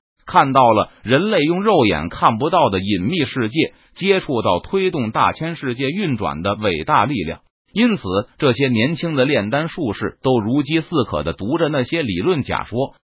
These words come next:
并在不能获得满足时大胆地提出自己的假说，电出铜来证明了陈师的假说。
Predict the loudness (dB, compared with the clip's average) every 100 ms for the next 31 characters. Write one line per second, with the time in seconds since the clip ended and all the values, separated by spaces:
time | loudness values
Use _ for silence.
0 | -2 0 2 4 4 4 0 0 2 2
1 | 4 2 2 0 -2 -2 -2 -4 -4 -2
2 | 0 0 0 0 -2 -6 -4 -2 -2 -2
3 | -2 -4 -4 -6 -6 -4 -6 -6 -10 -12
4 | _ _ _ 2 4 2 -2 -2 -2 0
5 | 0 0 0 0 0 -2 -4 -4 -4 -4
6 | -2 -2 -2 -4 -4 -4 -4 -4